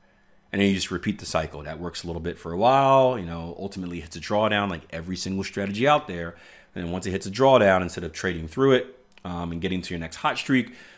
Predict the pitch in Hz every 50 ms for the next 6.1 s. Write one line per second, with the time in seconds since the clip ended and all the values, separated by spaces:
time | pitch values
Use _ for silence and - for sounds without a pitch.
0 | _ _ 127 139 135 113 117 110 113 110 107 110 110 110 110 113 - 98 92 85
1 | 90 90 87 - 82 82 92 101 - - - - 107 98 - - 101 98 95 92
2 | 92 90 82 78 80 90 90 - - 87 - 87 85 85 - 85 - 95 90 90
3 | 90 87 85 85 85 90 98 117 127 123 117 110 110 110 110 107 104 104 104 107
4 | - 90 90 82 80 80 82 78 82 90 85 82 - - 85 85 82 80 87 87
5 | 87 85 82 - 87 78 - - - - 73 73 78 - - 73 71 - - 78
6 | 76